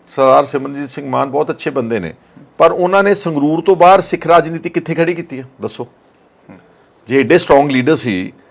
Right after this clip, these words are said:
Speaker 1: ਉਹ ਤਿੰਨ ਵਾਰ ਐਮ ਪੀ ਬਣੇ ਨੇ,
Speaker 2: ਹੂੰ।
Speaker 1: ਇੱਕ ਵਾਰੀ ਤਰਨਤਾਰਨ ਤੋਂ ਬਣੇ, ਦੋ ਵਾਰੀ ਸੰਗਰੂਰ।
Speaker 2: ਜੀ।
Speaker 1: ਫਿਰ ਉਹਨੂੰ ਤੇਰਾਂ ਸਿਮਰਨਜੀਤ ਮਾਨ ਚਾਹੀਦੇ ਸੀ ਅੱਜ ਖੜੇ।
Speaker 2: ਹੂੰ।
Speaker 1: ਕਿੱਥੇ ਆ ਦੂਜੇ ਬਾਰਾਂ ਕਿੱਥੇ ਹੈਗੇ ਨੇ? That means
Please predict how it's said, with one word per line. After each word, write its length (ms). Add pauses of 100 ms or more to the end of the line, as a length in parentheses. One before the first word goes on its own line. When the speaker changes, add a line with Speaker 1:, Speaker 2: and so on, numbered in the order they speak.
(200)
Speaker 1:
ਉਹ 140 (140)
ਤਿੰਨ 180
ਵਾਰ 160
ਐਮ 140
ਪੀ 120
ਬਣੇ 240
ਨੇ, 160 (180)
Speaker 2:
ਹੂੰ। 80 (240)
Speaker 1:
ਇੱਕ 160
ਵਾਰੀ 160
ਤਰਨਤਾਰਨ 540
ਤੋਂ 120
ਬਣੇ, 180
ਦੋ 140
ਵਾਰੀ 160
ਸੰਗਰੂਰ। 340 (100)
Speaker 2:
ਜੀ। 140 (260)
Speaker 1:
ਫਿਰ 160
ਉਹਨੂੰ 300 (120)
ਤੇਰਾਂ 320
ਸਿਮਰਨਜੀਤ 380
ਮਾਨ 220
ਚਾਹੀਦੇ 280
ਸੀ 120
ਅੱਜ 140
ਖੜੇ। 160
Speaker 2:
ਹੂੰ। 960
Speaker 1:
ਕਿੱਥੇ 260
ਆ 40
ਦੂਜੇ 260
ਬਾਰਾਂ 260
ਕਿੱਥੇ 280
ਹੈਗੇ 200
ਨੇ? 100 (540)
That 280
means 260